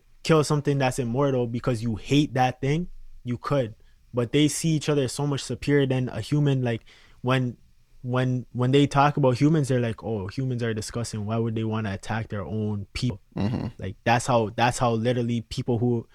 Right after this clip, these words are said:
Speaker 1: that's the only way you can live forever. You can't attack your own species, live forever. You know what I mean? So, like, if people are still being racist, if people are still, if cops are still shooting black people all the time,
Speaker 2: Mm-hmm.
Speaker 1: those bullets are just gonna go through them and they're ju-, just gonna survive. Why would they shoot them?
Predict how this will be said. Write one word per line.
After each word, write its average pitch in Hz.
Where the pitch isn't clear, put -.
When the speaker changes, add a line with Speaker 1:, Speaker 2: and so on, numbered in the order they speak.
Speaker 1:
that's -
the 160
only 151
way 143
you 165
can 139
live 131
forever. 120
You 117
can't 147
attack 131
your 123
own 123
species, 131
live 120
forever. 107
You 110
know 110
what 104
I 104
mean? 135
So, -
like, 113
if 117
people 160
are 123
still 131
being 120
racist, 117
if 113
people 143
are 120
still, 120
if -
cops 143
are 123
still 131
shooting 131
black 120
people 120
all 113
the 107
time, 117
Speaker 2:
Mm-hmm. 117
Speaker 1:
those 123
bullets 147
are 135
just 143
gonna 147
go 147
through 156
them 160
and 139
they're 135
ju-, 135
just 135
gonna 135
survive. 135
Why 143
would 147
they 135
shoot 175
them? 104